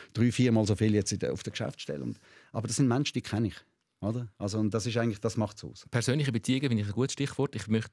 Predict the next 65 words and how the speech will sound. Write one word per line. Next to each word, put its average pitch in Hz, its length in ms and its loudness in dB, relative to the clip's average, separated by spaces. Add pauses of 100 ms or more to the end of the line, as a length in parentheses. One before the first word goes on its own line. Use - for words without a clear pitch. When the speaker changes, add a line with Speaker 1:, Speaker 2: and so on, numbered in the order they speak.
Speaker 2:
zum 110 360 -2
Thema 107 180 2
persönliche 107 480 0
Beziehungen 117 520 0
und - 340 -2
zu - 80 -6
G 110 200 0
C - 240 -2
auch 104 140 -2
noch 135 160 -2
etwas - 240 -4
sagen. 113 300 0 (240)
Leider 113 260 0
ist 113 140 -2
genau 107 180 2
das 107 160 -2
passiert, 101 380 -2
<laughs> - 100 -4
was 135 80 6
ich - 80 -6
befürchtet 127 480 2
habe. 117 160 4
Es 101 100 -2
ist 101 100 -6
völlig 135 280 -2
die 135 140 -4
Zeit - 80 -8
davon 143 180 -2
gelaufen. 135 300 -4 (260)
Wir 107 80 -2
sind 117 140 4
am 78 60 -2
Ende 110 180 -2
von 101 80 -4
der 101 80 -2
Fernsehsendung. 127 640 0 (420)
Äh, 110 140 4
wir 117 160 4
haben 120 200 2
noch 117 160 2
ganz 123 280 2
viel 131 160 0
zu - 40 -14
besprechen 113 460 0
mit 110 140 -2
dem 110 80 4
Jörg 101 160 2
Stiel. 113 280 2
Er 101 100 -2
bleibt 104 280 0
noch 120 140 0
ein - 20 -2
bisschen. 117 200 -2
Also, 101 420 -2
wenn 101 240 0
ihr 101 180 -2
weiter 117 240 -2
wollt 104 180 0
bei 110 120 2
uns 101 180 2
sein 107 140 0 (300)
wollt, 98 160 0
hört 101 140 -2
den 101 60 -2
Podcast 92 580 -4